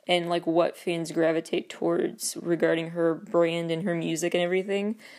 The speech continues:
So it's, it's really kind of an interesting, like, psychological deep dive into s-, why certain fans gravitate towards certain artists. So it's kind of some of the similar stuff we've talked about on the show, and I find it very interesting from a perspective of people who work for Rolling Stone and are,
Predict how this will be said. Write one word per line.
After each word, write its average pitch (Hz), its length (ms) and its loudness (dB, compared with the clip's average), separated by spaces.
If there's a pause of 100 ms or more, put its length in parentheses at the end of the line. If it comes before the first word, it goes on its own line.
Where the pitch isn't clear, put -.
So 180 520 4
it's, 180 280 -2
it's 214 260 0
really 226 280 2
kind 190 280 -2
of 175 120 -2
an 175 80 0
interesting, 175 520 -4
like, 165 200 0
psychological 175 720 0
deep 175 260 -4
dive 180 260 4
into 180 320 -6
s-, 175 180 -6
why 170 240 4
certain 175 360 -2
fans 170 440 -2
gravitate 170 540 0
towards 160 300 -4
certain 165 260 -2
artists. 233 520 4 (340)
So 196 500 4 (460)
it's 233 160 -2
kind 440 180 0
of 359 80 2
some 240 160 -2
of 233 80 0
the 220 60 4
similar 214 340 -2
stuff 190 220 -2
we've 202 160 -2
talked - 240 0
about - 120 -8
on - 60 -10
the - 60 -6
show, - 400 -4 (100)
and 185 220 4
I 185 240 4
find 190 240 0
it - 260 0 (160)
very 180 240 2
interesting 175 320 -2
from 175 240 -4
a 170 80 0
perspective 170 580 -2
of - 140 -4
people - 380 -4
who 170 100 -6
work - 240 -6
for 180 120 -4
Rolling 190 200 0
Stone 240 320 0
and 175 220 -2
are, 165 260 0